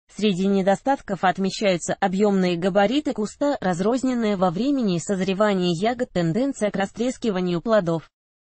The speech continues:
Опираясь на всё вышеизложенное, можно сказать, что смородина вологодская относится к популярным сортам на территории России и при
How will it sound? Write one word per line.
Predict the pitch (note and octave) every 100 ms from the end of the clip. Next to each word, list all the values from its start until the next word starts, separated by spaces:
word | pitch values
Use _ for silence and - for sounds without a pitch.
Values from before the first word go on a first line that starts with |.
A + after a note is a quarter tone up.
| _ _ _
Опираясь | - F#3+ A3 A3 G#3 -
на | G3+
всё | G3 - G3
вышеизложенное, | G#3+ G#3 F#3 F3 G#3 G3+ F#3 G#3 A3+
можно | G#3 A3+ E3+ F3+
сказать, | - G3 F#3+ C4+ -
что | - -
смородина | F#3+ G3+ G#3+ C#4 A3 G3
вологодская | F#3 F#3 D#3+ A3 - - E3+
относится | - D#3+ - -
к | D#3
популярным | A3+ G3 A3+ G#3+ G3 F#3+
сортам | F3+ G#3 G3 A3 F#3+
на | F#3
территории | F#3 A3+ A3+ A#3 A3 G#3
России | F#3 F#3 A#3+ A3+ G3
и |
при | F3+ F3